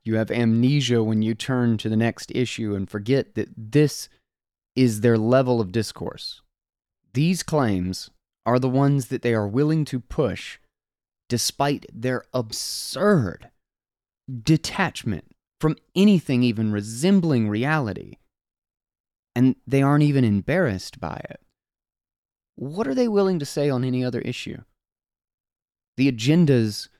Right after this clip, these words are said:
to defend the agendas that they want to see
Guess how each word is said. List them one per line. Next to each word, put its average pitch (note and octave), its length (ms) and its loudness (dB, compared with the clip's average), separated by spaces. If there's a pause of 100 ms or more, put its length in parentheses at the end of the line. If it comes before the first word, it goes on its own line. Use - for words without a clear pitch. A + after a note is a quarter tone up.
to D3 80 0
defend F3 380 2
the D3+ 160 2
agendas G#2 760 0 (560)
that C3+ 200 -4
they D#3 160 4
want C#3 260 -2
to D#3 100 -8
see C3 440 -4